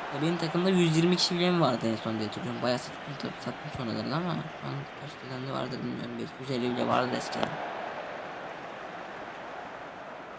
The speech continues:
Daha elli futbolcu satmışımdır. Onlarla gidip de, e, Real Madrid'in eski futbolcularını almıştım. Tekrar başladım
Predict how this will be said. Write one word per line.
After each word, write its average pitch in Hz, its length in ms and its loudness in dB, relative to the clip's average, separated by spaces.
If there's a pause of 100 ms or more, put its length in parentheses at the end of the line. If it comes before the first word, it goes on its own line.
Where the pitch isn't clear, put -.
(760)
Daha 139 220 -2
elli 139 140 0
futbolcu 135 340 -8
satmışımdır. - 500 -4 (3250)
Onlarla 170 340 4
gidip 170 360 0
de, 170 180 2
e, - 380 4
Real 147 200 8
Madrid'in 139 360 0
eski 139 260 0
futbolcularını 131 560 0
almıştım. 113 340 -2 (1700)
Tekrar 147 260 4
başladım 117 280 0